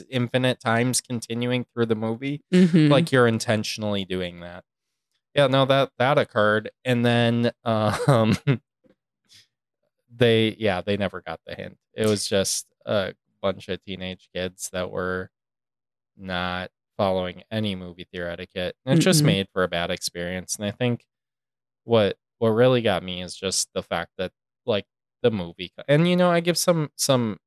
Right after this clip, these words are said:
Speaker 1: understanding that not all movie theaters can, like, understand what's happening in their auditoriums, but, like,
Speaker 2: Right.
Speaker 1: this was bad throughout the entire movie, and you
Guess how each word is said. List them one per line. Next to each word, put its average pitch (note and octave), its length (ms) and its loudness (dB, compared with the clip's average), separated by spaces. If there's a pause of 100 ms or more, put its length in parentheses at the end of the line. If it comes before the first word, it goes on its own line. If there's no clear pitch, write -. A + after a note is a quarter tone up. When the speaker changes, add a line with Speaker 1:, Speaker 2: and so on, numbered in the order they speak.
Speaker 1:
understanding F#2 720 -4
that F2+ 200 -6
not F#2+ 320 -8
all F#2+ 200 -6
movie F#2 360 -16
theaters F2 280 -14
can, F#2+ 180 -14
like, F2 220 -10
understand F2+ 520 -12
what's E2+ 200 -16
happening F2+ 500 -12 (140)
in G2+ 100 -12
their E2+ 180 -12
auditoriums, F#2 840 -8
but, F#2 120 0
like, F#2+ 280 -2 (200)
Speaker 2:
Right. E3 520 2 (100)
Speaker 1:
this D#3 220 2
was F3+ 160 4
bad F#2 400 -4 (220)
throughout G#2 300 2
the G#2 100 -8
entire G2+ 420 -4
movie, G2+ 540 -4
and G2+ 120 -12
you F#2 120 -8